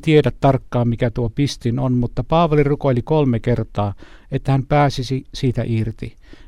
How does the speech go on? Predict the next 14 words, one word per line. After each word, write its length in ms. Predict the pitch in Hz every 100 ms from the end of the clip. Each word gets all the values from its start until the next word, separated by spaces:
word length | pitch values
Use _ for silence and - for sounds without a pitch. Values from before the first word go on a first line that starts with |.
| -
Jumalan 360 | 170 170 131
vastaus 500 | 131 135 - 131 107
oli 180 | 131 113
aina 240 | 127 120 110
sama: 380 | 131 123 113 107 - - - -
"Minun 320 | 165 170 147
armossani 720 | - 143 135 117 107 - 117
on 100 | 113
sinulle 360 | 110 120 110 110 -
kylliksi." 680 | 117 107 113 - - 120 - - - - - - _ - - - - - - -
Onko 180 | 135
elämässäsi 640 | 180 185 147 135 - 120 139
jokin 300 | 139 127 127
asia, 400 | 139 139 110